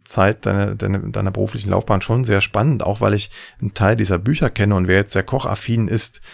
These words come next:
von allen, die zuhören, die werden diese Bücher sicherlich auch kennen. Das sind die Teubner Bücher, der Teubner Edi-, Edition. Ähm, da hast du sozusagen in einem Satz gesagt, ja, da war ich auch. Aber es ist schon, schon eine auch beeindruckende Zeit gewesen, oder? Da bei, bei Herrn Teubner?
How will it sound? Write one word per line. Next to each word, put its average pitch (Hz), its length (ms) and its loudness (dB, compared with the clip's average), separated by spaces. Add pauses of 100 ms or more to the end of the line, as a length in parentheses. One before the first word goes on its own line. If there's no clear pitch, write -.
(200)
von - 180 -6
allen, 98 180 2
die 101 120 -2
zuhören, 110 460 2
die 92 160 0
werden 101 300 6
diese 98 180 -2
Bücher 107 300 -2
sicherlich 90 380 -4
auch 98 200 -2
kennen. 98 160 0
Das 92 100 -4
sind 98 80 -2
die 92 100 -2
Teubner - 320 -2
Bücher, 92 300 -4
der 104 160 -10
Teubner 101 280 -2
Edi-, 95 300 -4
Edition. 98 480 0 (420)
Ähm, 101 420 0 (380)
da - 320 -2
hast - 180 -2
du 110 140 -2
sozusagen 110 440 0
in - 60 -2
einem 110 180 2
Satz 107 200 2
gesagt, 104 280 0
ja, 101 80 6
da 98 140 4
war 95 140 4
ich 104 100 -2
auch. 123 240 2 (380)
Aber 98 100 2
es 101 100 0
ist 117 120 0
schon, 127 400 4
schon 127 520 4
eine 113 400 0 (200)
auch - 200 -4 (220)
beeindruckende 107 560 -2
Zeit 110 240 -4
gewesen, 90 300 -2
oder? 110 200 0
Da 113 220 0
bei, 107 320 -2
bei 101 180 -6
Herrn 101 180 -2
Teubner? 120 420 -2